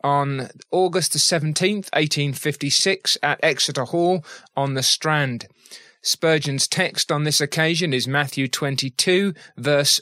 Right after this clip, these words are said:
five. "But they made light of it, and went their ways, one to his farm, another to his merchandise."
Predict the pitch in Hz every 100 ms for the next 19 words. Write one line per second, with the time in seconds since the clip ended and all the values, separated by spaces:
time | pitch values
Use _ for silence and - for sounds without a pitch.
0 | - - 156 147 123 113 - - - _
1 | 139 - 143 139 131 127 135 165 180 143
2 | 123 143 - - _ _ 139 135 151 180
3 | - 170 156 123 120 127 127 - 139 160
4 | 180 185 170 175 - 117 117 123 123 _
5 | _ - 147 160 127 120 139 131 123 139
6 | 151 147 139 127 120 113 -